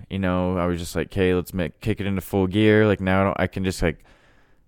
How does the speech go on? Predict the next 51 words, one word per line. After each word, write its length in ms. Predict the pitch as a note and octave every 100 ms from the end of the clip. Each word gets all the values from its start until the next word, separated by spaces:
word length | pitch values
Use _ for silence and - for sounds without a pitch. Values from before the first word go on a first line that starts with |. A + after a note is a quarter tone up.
| _ -
live, 220 | G#2+ G2+
like, 160 | G#2+ -
that 160 | G#2
normal 320 | G2 A2 G#2
life, 320 | G2 G#2 G#2+ G#2+
you 60 |
know, 180 | G2 G2
still 220 | F#2+ G#2
go 120 | G2+ G#2
to 80 |
the 100 | G2
gym. 600 | F2 F#2+ F#2+ G2 G2 G2 -
I 80 |
was 160 | F2 F2+
still, 640 | - G2 G2 F#2+ F#2+ F2+ - _ F2+
I 40 |
still 200 | - A2
go 100 | G2
to 80 | F#2
the 80 | F#2
gym 300 | D#2+ F2+ F2+
to 100 | F2+
this 200 | F2+ E2+
day. 540 | F2+ F2 F2 F2 E2+ - - - -
Um, 380 | E2+ E2+ D#2 C#2+
I'm 160 | E2+ E2
just 180 | F2 -
very, 500 | D#2+ F#2 F#2 F2+ -
I 100 | E2+
just, 260 | F2+ - _ _ _ _ -
that 140 | F2+
was, 180 | F#2 D#2+
like, 140 | E2
I 60 | E2
was, 160 | E2+ E2+
like, 160 | D#2 - -
people 280 | - G#2+ A2
were 120 | G2+
just 180 | F#2 F2+
worried 640 | E2+ E2+ F2 E2+ E2+ E2+ - - - - -
and 180 | F2+
were 80 | E2+
just 180 | E2 -
gonna 160 | F#2 E2+
say, 380 | - F2 E2+
like, 160 | E2 D#2+
"Oh, 220 | F#2+ F#2+
I 60 | F2+
hope 260 | F2+ F#2
that, 160 | G2+ -
like, 360 | F2+ F2 -